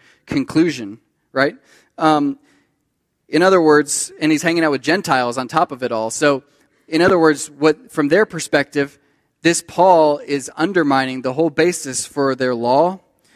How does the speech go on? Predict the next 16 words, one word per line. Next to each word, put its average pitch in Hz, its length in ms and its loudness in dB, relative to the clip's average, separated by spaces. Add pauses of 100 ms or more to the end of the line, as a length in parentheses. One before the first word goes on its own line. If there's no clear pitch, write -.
(140)
for 147 240 0
their 131 160 -2
temple, 165 460 -2
for 160 160 -6
their 139 180 0
whole 160 220 0
heritage 143 640 -4
as 120 160 -12
Jewish 165 340 -4
people. - 320 -16 (220)
From - 100 -4
their 214 80 2
perspective, 170 460 -4
it's 117 100 -10
blasphemy, 131 760 -6 (120)
right? 120 200 -20